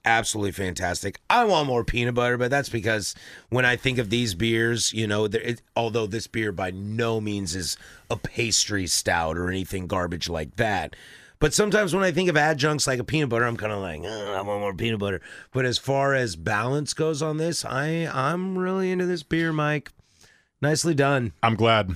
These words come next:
Speaker 2: I'm
Speaker 1: Don't
Speaker 2: glad you enjoy it.
Speaker 1: I would not say age this beer. I would drink this beer now.
Speaker 2: Yeah, I could see that. I, I, I think you could probably age it, like, six months to a year.
Speaker 1: Sure, sure.
Speaker 2: And you'll get a little more barrel quality. You'll get a little more wood, woodiness to it.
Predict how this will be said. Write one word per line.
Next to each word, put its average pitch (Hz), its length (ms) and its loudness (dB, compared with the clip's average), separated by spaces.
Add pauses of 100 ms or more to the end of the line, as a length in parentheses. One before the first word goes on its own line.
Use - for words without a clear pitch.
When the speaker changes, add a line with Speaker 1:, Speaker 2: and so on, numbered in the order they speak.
(240)
Speaker 2:
I'm 117 80 2
Speaker 1:
Don't - 120 8
Speaker 2:
glad 123 180 8
you 123 100 4
enjoy 113 280 6
it. 107 180 2
Speaker 1:
I 160 80 8
would 185 180 2
not 151 320 2
say 143 220 2
age 123 320 0
this 98 180 -4
beer. 80 400 -6 (300)
I 120 80 6
would 143 140 2
drink 135 240 2
this 120 120 2
beer 98 240 -2
now. 65 320 -8 (1040)
Speaker 2:
Yeah, 233 180 6
I 247 60 6
could 240 160 0
see 139 140 4
that. 139 160 6
I, 208 260 8
I, 233 40 4 (280)
I 214 100 8
think 214 200 2
you 151 80 2
could 147 100 0
probably 123 340 6
age 117 220 4
it, 123 100 0
like, 107 320 0 (540)
six - 320 2
months 127 300 4
to 180 120 4
a 180 40 2
year. 185 240 2
Speaker 1:
Sure, 156 320 2 (180)
sure. 131 160 2
Speaker 2:
And 147 80 6
you'll 147 80 6
get 139 140 6
a 131 40 6
little 147 220 6
more 143 160 6
barrel 135 320 6
quality. 131 400 4
You'll 127 120 4
get 120 100 4
a 117 40 4
little 135 180 4
more 135 200 4
wood, 120 380 2
woodiness 123 640 4
to 123 220 4
it. 117 180 2